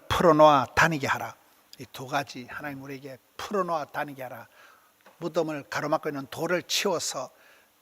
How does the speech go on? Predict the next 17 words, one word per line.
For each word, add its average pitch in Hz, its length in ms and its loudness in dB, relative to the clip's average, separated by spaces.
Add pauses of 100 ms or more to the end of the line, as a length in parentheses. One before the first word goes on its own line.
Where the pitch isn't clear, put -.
(140)
이제 147 320 -8
나오게 131 420 0
하라. 117 280 -8 (1080)
이건 151 260 0
천사가 180 480 4
해주는 151 380 2
게 139 80 4
아닙니다. 120 480 -4 (1080)
주님이 160 360 -4
해주시는 151 540 -6
게 131 80 -8
아닙니다. 123 480 -8 (220)
우리가 190 240 0
해야 135 200 -4
되는 120 220 -12
일입니다. 104 440 -20 (200)
우리가 123 320 -12